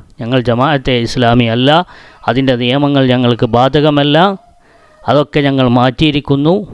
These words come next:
ഞങ്ങൾ കേവലം ഒരു രാഷ്ട്രീയ പാർട്ടി മാത്രമാണ് എന്ന് പറഞ്ഞിട്ട് നിങ്ങൾ മത്സരിക്ക്, നിങ്ങൾ വോട്ട് ചെയ്യ്.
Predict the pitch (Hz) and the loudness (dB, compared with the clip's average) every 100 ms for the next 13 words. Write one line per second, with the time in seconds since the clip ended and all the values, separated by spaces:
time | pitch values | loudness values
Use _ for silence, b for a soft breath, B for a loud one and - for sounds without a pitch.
0 | - - 120 120 113 120 117 120 120 117 | -12 -6 -2 -2 -2 -2 0 0 0 -2
1 | 117 110 107 - 113 110 110 - 107 104 | 0 -2 -2 -4 -2 0 -2 -4 -6 -4
2 | 117 123 120 120 135 180 B B B B | -2 0 2 2 0 -2 B B B B
3 | 151 180 185 139 135 127 127 113 123 113 | 0 2 2 2 0 0 0 0 -2 0
4 | 113 117 113 120 - 135 135 - 170 190 | 0 0 0 0 0 0 0 0 -2 -2
5 | 143 123 120 117 107 131 151 131 147 151 | -2 2 2 2 2 0 -2 -2 0 2